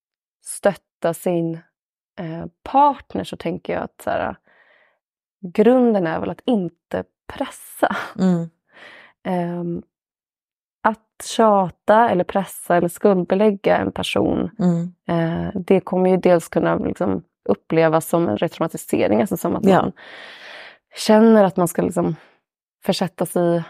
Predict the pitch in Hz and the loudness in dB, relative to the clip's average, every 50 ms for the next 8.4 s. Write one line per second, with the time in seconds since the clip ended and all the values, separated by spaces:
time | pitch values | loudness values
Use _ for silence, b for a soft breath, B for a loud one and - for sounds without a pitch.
0 | - - - - 175 180 180 165 - 175 170 170 170 165 165 165 165 165 165 160 | -10 -10 -6 -6 -2 -2 -2 0 2 2 2 4 4 2 2 2 0 0 -2 -2
1 | 180 180 170 - - 156 - - 175 170 175 165 165 - 151 _ _ - - - | -2 -4 -4 -4 -6 -10 -8 -4 -4 -2 -2 -2 -4 -6 -8 _ _ -20 -20 -16
2 | _ - 175 156 180 - - 170 185 220 254 285 - - 190 190 185 185 196 202 | _ -4 -4 -2 0 0 0 2 2 2 2 2 2 2 2 4 4 2 2 -2
3 | B B B B B B - 185 175 170 180 185 - - 202 208 233 - - 202 | B B B B B B -6 -4 -2 -2 -2 -4 -2 0 2 2 2 0 0 -2
4 | 196 175 170 175 170 170 190 190 - - 175 175 170 - 170 170 233 247 214 185 | 0 2 2 2 0 0 -2 -4 -4 -4 -6 -6 -4 -4 -2 0 0 0 0 -4
5 | _ _ - - 196 180 - 190 196 190 190 196 190 175 190 165 - - - - | _ _ -6 -6 -6 -2 0 2 4 4 4 2 0 -4 -6 -6 -6 -6 -4 -4
6 | - 180 180 - - - - - 175 180 190 185 - - 190 196 240 269 185 180 | -2 -2 -2 -4 -4 -8 -6 -6 -6 -4 -4 -4 -4 -2 2 4 4 4 4 2
7 | - - - - - - _ - - - 190 190 185 151 - 185 175 170 170 170 | -4 -12 -16 -16 -18 -20 _ -20 -10 -6 -4 -2 -2 -2 -2 -2 -2 -2 -2 -4
8 | 170 - _ _ - - _ | -6 -10 _ _ -20 -20 _